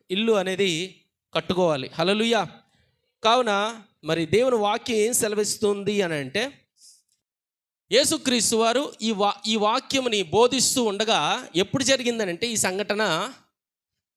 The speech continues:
ఈ మత్తయి సువార్త ఐదు, ఆరు, ఏడు, ఈ మూడు అధ్యాయాలు కూడా మీరు ఇంటికి వెళ్ళి చదవండి. చాలా చిన్న అధ్యాయాలు, కానీ ఇది చాలా ప్రాముఖ్యమైనది. ఎందుకంటే ఇది ప్రపంచాన్ని, ఈ మూడు, మూడు అధ్యాయాల్లో కూడా ప్రపంచాన్ని,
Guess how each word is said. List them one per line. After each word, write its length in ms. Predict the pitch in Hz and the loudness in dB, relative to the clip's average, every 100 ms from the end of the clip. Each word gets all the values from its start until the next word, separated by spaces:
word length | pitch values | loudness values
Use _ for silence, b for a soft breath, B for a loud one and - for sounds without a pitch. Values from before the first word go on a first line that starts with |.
| _ - | _ -4
ఈ 120 | 175 | -2
మత్తయి 380 | 175 214 - 311 | 0 0 0 2
సువార్త 460 | 269 269 269 269 - | 2 2 2 0 0
ఐదు, 460 | 175 226 247 277 254 | 0 0 0 0 2
ఆరు, 420 | 196 202 226 247 | 2 2 0 0
ఏడు, 440 | 190 208 208 170 - - | 0 0 2 0 -4 -6
ఈ 60 | 185 | -2
మూడు 280 | 196 269 | 0 0
అధ్యాయాలు 580 | 240 175 214 214 233 226 | 0 0 2 2 0 0
కూడా 300 | 196 185 269 208 | 0 0 0 -2
మీరు 140 | 185 | -2
ఇంటికి 280 | 190 214 214 | -2 -2 -2
వెళ్ళి 180 | 233 269 | -2 -2
చదవండి. 440 | 165 170 208 156 220 | -4 -2 -4 -2 -2
చాలా 120 | 247 | -2
చిన్న 280 | 240 233 262 | -2 -2 0
అధ్యాయాలు, 600 | 226 - 170 156 160 254 _ _ - | 0 0 0 0 -2 -6 _ _ -4
కానీ 140 | 269 | -2
ఇది 200 | 262 247 | 0 0
చాలా 160 | 233 269 | 0 0
ప్రాముఖ్యమైనది. 880 | 247 220 247 220 226 190 160 208 - | -2 -2 -2 -4 -2 -2 -2 -2 -2
ఎందుకంటే 520 | 196 214 180 202 277 - _ _ - | -4 -2 -2 -2 -4 -6 _ _ -2
ఇది 120 | 233 | 0
ప్రపంచాన్ని, 1000 | 214 214 294 294 285 262 202 175 160 - - | 2 2 0 2 2 2 0 0 -2 -6 -8
ఈ 100 | 190 | -4
మూడు, 360 | 202 233 262 214 | 0 0 0 0
మూడు 220 | 202 269 | 0 0
అధ్యాయాల్లో 520 | 226 170 226 226 220 | 2 2 2 0 -2
కూడా 160 | 202 247 | -2 0
ప్రపంచాన్ని, 880 | 247 196 254 262 247 226 233 262 | 0 0 0 0 0 0 -2 -6